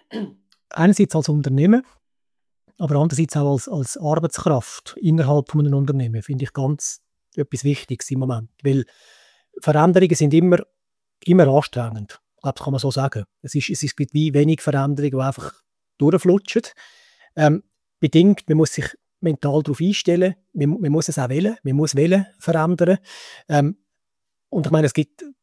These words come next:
das, das ist schon der Punkt, oder? Dass viele Leute, ähm,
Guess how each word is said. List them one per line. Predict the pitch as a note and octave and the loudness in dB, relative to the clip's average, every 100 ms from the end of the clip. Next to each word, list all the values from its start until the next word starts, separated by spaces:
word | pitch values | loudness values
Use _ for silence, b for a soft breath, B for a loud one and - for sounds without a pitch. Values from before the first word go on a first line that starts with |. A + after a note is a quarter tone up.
| _ | _
das, | B2+ - | -14 -8
das | C#3 | -6
ist | C#3+ | -4
schon | - | -2
der | E3+ | -4
Punkt, | - G3+ C#3 | -2 0 0
oder? | - E3+ | -2 0
Dass | E3+ | 0
viele | - F#3 E3+ F#3+ | 0 2 4 2
Leute, | - - - _ _ _ _ | 2 -6 -18 _ _ _ _
ähm, | D3+ D3 C#3+ C#3 | -6 -4 -2 -4